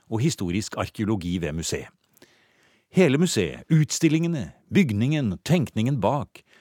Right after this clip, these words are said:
hvordan og hvorfor man presenterer gjenstander og historier og menneskene som har levd før oss, er helt i verdensklasse. Både selve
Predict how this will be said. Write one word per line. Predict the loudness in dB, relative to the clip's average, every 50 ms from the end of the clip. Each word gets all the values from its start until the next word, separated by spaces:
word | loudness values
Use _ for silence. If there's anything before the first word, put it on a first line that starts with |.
| _ _ -10
hvordan | -4 0 2 2 2 2 0 -2 -2 -2 -2 -4 -4 -6
og | -8 -6 -4
hvorfor | -2 0 0 0 -2 -4 -4 -4 -2 -2
man | 0 0 -2 -2 -2
presenterer | -6 -6 -4 -4 -4 -2 -2 0 0 0 2
gjenstander | 2 2 2 0 -2 -4 -6 -6 -4 -2 -2 -2 -2
og | -2
historier | -2 -2 -4 -6 -6 -4 -2 -4 -4 -4 -8 _ _ _ _ _ _ _ -6
og | -2 0
menneskene | 2 2 0 0 -2 -6 -6 -6 -4 -4 -4
som | -2 -2 0
har | 2 2
levd | 0 0 -2 -4
før | -2 0 0 0 0 -2
oss, | -4 -6 -10 -16 _ _ _ _ _ _ _ _ _ _ -4 -2
er | 0 2 2
helt | 0 0 0 0
i | 0 0
verdensklasse. | 0 -2 -2 -4 -6 -6 -4 -4 -4 -4 -4 -6 -8 -12 -14 _ _ _ _ _ -20 -20 -20 -20 -18 _
Både | 0 0 2 2 2 0
selve | 2 2 2 2 4 2 2 2